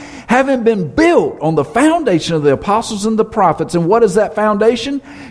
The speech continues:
Jesus Christ himself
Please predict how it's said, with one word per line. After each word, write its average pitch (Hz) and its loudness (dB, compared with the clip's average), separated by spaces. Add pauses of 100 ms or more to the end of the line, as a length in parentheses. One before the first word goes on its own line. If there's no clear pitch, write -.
Jesus 151 0
Christ 190 0
himself 156 -2